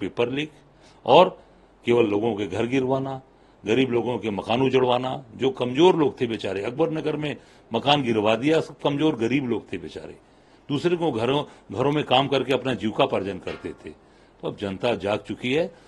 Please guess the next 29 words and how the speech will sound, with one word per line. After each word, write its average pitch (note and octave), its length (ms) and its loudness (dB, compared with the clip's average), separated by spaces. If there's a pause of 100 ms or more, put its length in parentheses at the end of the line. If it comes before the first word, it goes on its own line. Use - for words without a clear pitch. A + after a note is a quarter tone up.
(200)
और F#2 80 -2
केवल A#2+ 200 -2
डर A#2+ 280 6
के C3+ 140 2
मारे G#2+ 240 4
उपचुनाव G#2+ 580 -2 (240)
इन्होंने G#2+ 260 -4
सारे G#2 420 -4 (520)
तोड़ A2+ 160 2
फोड़ A2 200 0
रोके G#2+ 300 0
हैं C3+ 200 -2 (440)
और G2+ 320 -2
अध्यापकों G2+ 520 -2
के G#2+ 280 -2 (280)
डिजिटल G#2 360 -2
का G2+ 180 -2
जो G2 200 -2
अटेंडेंस B2 680 0
था A2+ 60 -2
उसको G#2 240 -4
रोका, F#2 480 -4
स्थगित - 460 -6
किया F2 260 -6
है। C#2 180 -14 (600)
इसको A#2+ 220 -2
निरस्त A2 380 0
करिए C3 380 -2 (460)
और - 340 2